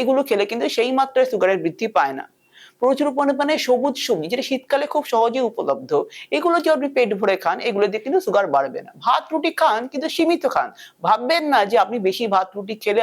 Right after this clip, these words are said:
আপনার বাচ্চার খেতে পারছে না, তা নয়। যখন আপনার সুগার কন্ট্রোল থাকবে, আপনি ফুল থেকে কিন্তু খাবার আপনার বাচ্চা প্ল্যাসেন্টার মাধ্যমে পাবে। ইনসুলিন নিয়ে যে আমরা কথা বলছি,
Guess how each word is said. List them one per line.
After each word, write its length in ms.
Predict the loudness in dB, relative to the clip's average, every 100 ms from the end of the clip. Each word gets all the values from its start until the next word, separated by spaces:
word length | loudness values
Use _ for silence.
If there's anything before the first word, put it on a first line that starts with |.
| 2
আপনার 220 | 0 0 0
বাচ্চার 340 | -2 0 -2 -2 -12 -6
খেতে 220 | -4 -2 0
পারছে 320 | -2 -2 -2 0
না, 60 | 0 0 2
তা 80 | 2 2
নয়। 160 | 0 0
যখন 200 | 0 2 0
আপনার 180 | 2 -2 0
সুগার 220 | 0 2 0
কন্ট্রোল 320 | 0 2 2 2
থাকবে, 180 | -2 2 2
আপনি 240 | 2 2 0 2
ফুল 140 | 0 0 0
থেকে 140 | -2
কিন্তু 320 | -2 -6 -2 -2 -4 -16 -2
খাবার 300 | 0 2 2 0 -8 -4
আপনার 240 | -2 -2 0 0
বাচ্চা 260 | -2 -4
প্ল্যাসেন্টার 540 | -2 -2 -2 -2 0 0
মাধ্যমে 360 | 0 0 -2 0 2
পাবে। 260 | 2 2 -4 _ _ _ -20 -12 -2 2
ইনসুলিন 460 | 2 2 2 4 4 4
নিয়ে 160 | 2 2
যে 40 |
আমরা 180 | 0 0 0
কথা 180 | 2 0 0
বলছি, 260 | 0 -2